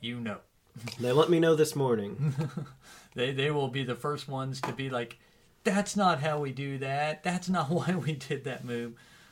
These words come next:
Speaker 1: Um, and so learning to kind of roll with that and let that go. I mean, there was an, there was a time where I started teaching, uh, an entire wrong class. I was a class ahead,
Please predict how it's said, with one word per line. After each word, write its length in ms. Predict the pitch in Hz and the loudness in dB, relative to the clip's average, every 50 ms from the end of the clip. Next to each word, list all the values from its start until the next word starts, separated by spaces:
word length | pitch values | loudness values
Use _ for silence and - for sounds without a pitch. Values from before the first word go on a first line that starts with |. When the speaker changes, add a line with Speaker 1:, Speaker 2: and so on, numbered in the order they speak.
| - - _ - | -20 -12 _ 0
Speaker 1:
Um, 240 | 120 117 113 113 117 | 2 2 2 2 0
and 140 | 123 123 120 | -4 -4 -2
so 240 | - - 147 131 123 | 0 2 4 4 4
learning 420 | 117 117 127 127 127 131 127 123 113 | 4 2 2 2 2 2 0 -2 -2
to 80 | 117 | -4
kind 300 | - - 123 120 117 113 | -2 -2 -2 0 0 -2
of 180 | 104 95 - - _ _ _ _ _ _ _ | -4 -6 -10 -14 _ _ _ _ _ _ _
roll 400 | - 113 120 135 139 135 131 127 | -10 -4 0 2 4 4 4 4
with 240 | 131 131 123 127 - | 2 0 0 -2 -2
that 380 | 131 120 117 117 117 117 117 - - | -2 0 2 2 0 0 -4 -6 -10
and 140 | 101 104 | -8 -6
let 180 | 113 117 113 - | -6 -6 -6 -4
that 260 | 123 113 107 - 110 | -6 -6 -6 -6 -6
go. 440 | 110 113 110 110 107 107 104 101 98 - _ _ _ _ _ _ _ - | -6 -4 -4 -2 -4 -4 -6 -8 -10 -14 _ _ _ _ _ _ _ -10
I 120 | - 120 | -6 -6
mean, 120 | 123 123 127 | -4 -2 -2
there 120 | 131 135 | 0 0
was 160 | 131 123 123 | 0 -2 -2
an, 240 | 123 117 113 117 107 - | -4 -4 -4 -6 -4 -4
there 120 | 143 151 | -2 0
was 180 | 156 151 135 135 | 0 0 0 -2
a 60 | 120 | -4
time 500 | - - 123 120 117 117 110 107 104 101 - _ _ _ _ _ _ _ _ _ _ _ _ - | 0 2 2 4 4 2 0 -2 -4 -8 -10 _ _ _ _ _ _ _ _ _ _ _ _ -4
where 500 | - 127 123 120 117 117 110 107 104 - _ _ _ _ _ _ _ _ _ - | 0 2 4 4 4 2 0 -2 -4 -10 _ _ _ _ _ _ _ _ _ -6
I 280 | 123 123 127 127 131 127 | -4 -2 -2 -2 -2 -2
started 560 | - - - 151 139 131 127 120 110 - - | -2 0 2 2 4 4 2 0 -2 -6 -8
teaching, 640 | - 135 127 120 - - 131 120 117 117 113 107 - - _ _ _ _ _ _ _ _ _ _ _ _ _ _ - | -8 -8 -6 -6 -4 -4 -4 -4 -4 -4 -4 -6 -10 -12 _ _ _ _ _ _ _ _ _ _ _ _ _ _ 0
uh, 420 | 120 113 110 110 110 107 104 101 - - - - | 2 4 4 6 6 6 4 4 2 -2 -6 -4
an 140 | 127 123 | -2 -2
entire 480 | 123 117 110 - - 151 151 147 143 139 | -2 -2 -2 2 4 4 6 6 6 4
wrong 460 | 120 120 131 127 131 131 123 117 110 | 2 2 2 2 2 2 0 -2 -4
class. 640 | - - - 113 113 117 120 107 92 92 - - - | -6 -8 -4 -2 0 2 2 2 0 -4 -8 -8 -6
I 140 | 104 107 113 | -6 -6 -6
was 180 | 113 110 107 110 | -6 -6 -8 -8
a 60 | 117 | -8
class 420 | - - - 131 123 127 135 - - | -10 -6 -4 -4 -4 -4 -4 -6 -8
ahead, 520 | 107 - - - 123 117 104 98 95 - | -8 -10 -8 -8 -6 -6 -6 -6 -8 -12